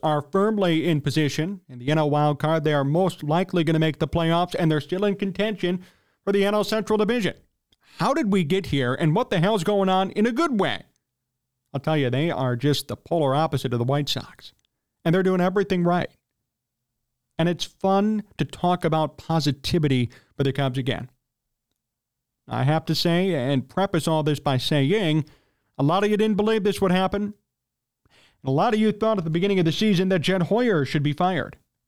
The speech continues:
Jed Hoyer should be fired for constructing this roster the way it is. This roster's not good enough.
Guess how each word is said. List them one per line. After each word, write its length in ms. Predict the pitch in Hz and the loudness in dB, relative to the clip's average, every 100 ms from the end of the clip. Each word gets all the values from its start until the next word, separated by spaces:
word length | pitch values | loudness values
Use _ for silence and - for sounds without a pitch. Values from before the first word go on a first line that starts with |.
| _ | _
Jed 200 | 160 214 | -2 0
Hoyer 320 | 185 254 254 | 2 2 2
should 180 | 226 214 | 2 0
be 100 | 196 | 0
fired 440 | 185 196 220 190 - | -2 -2 0 -2 -2
for 80 | |
constructing 600 | 170 165 143 202 202 185 175 | -6 -6 -4 -4 -2 -4 -2
this 240 | 170 - | -2 -2
roster 460 | 165 180 - 165 151 | 0 0 0 0 2
the 80 | |
way 180 | 147 147 | 2 2
it 60 | 143 | 2
is. 480 | 139 - - - - | 0 -2 -10 -12 -4
This 220 | 175 170 | -4 -2
roster's 460 | 180 185 175 165 139 | 0 0 0 -6 -4
not 300 | 151 139 - | -4 -6 -2
good 180 | 226 196 | 0 2
enough. 360 | 123 - - | 0 -4 -14